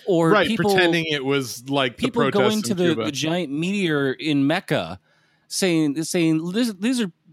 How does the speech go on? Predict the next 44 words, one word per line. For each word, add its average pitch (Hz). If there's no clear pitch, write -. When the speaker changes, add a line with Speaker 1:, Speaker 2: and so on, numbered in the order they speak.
Speaker 1:
tweeting 302
out 277
pictures 208
of 196
that 180
shit, -
saying, 202
"This 262
is 262
Havana 220
on 156
Sunday." 233
And 180
people 262
are 226
like, 160
"Dude, 220
like, 156
how," 131
you 165
know, 123
and 147
then, 185
and 151
of 151
course, 175
the 151
bots 180
would 139
then 123
spread -
that 113
shit 165
out. 190
You 135
know, 147
I, 156
and 160
I 180
saw 220
this 180
dozens 214
of 175
times, 151